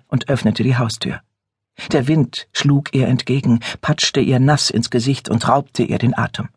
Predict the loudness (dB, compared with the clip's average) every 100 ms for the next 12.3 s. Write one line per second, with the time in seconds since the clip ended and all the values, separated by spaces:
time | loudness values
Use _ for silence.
0 | _ _ _ _ _ _ 0 2 2 0
1 | 2 2 2 0 0 -2 0 0 0 2
2 | 0 -2 -6 -4 0 2 2 2 0 2
3 | 2 2 2 2 2 2 4 4 2 -2
4 | -2 0 2 0 2 0 2 0 2 2
5 | 2 0 2 2 2 2 4 4 2 2
6 | 4 4 4 2 -2 -10 -4 0 0 0
7 | 0 0 0 2 2 2 -2 2 2 2
8 | -2 -4 -4 -6 -4 -6 -8 _ _ _
9 | _ _ _ _ _ 0 4 6 6 6
10 | 4 2 0 0 2 2 4 4 2 2
11 | 0 4 4 6 4 2 0 0 -2 -2
12 | -2 -2 -4